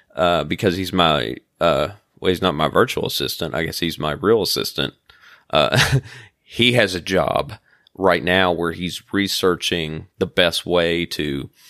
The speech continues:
pin things for businesses. And he, he watched, um, uh, one of the gurus that I like to listen to. He watched his,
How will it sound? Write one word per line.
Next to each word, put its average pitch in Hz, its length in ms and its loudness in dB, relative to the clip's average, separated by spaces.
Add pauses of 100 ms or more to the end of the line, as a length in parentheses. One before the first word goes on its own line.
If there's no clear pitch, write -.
(260)
pin 98 300 2
things 85 380 0
for - 120 -10
businesses. 123 1040 0
And 82 180 -2
he, 95 220 -4
he 90 240 -4
watched, 87 560 0
um, 73 420 -2 (800)
uh, 76 280 -2
one 95 160 2
of 92 60 2
the 85 100 0
gurus 117 760 2
that 95 100 2
I 98 80 4
like 101 240 2
to 98 80 0
listen 101 400 -2
to. 98 300 2
He 92 120 -2
watched - 440 -6
his, 82 420 0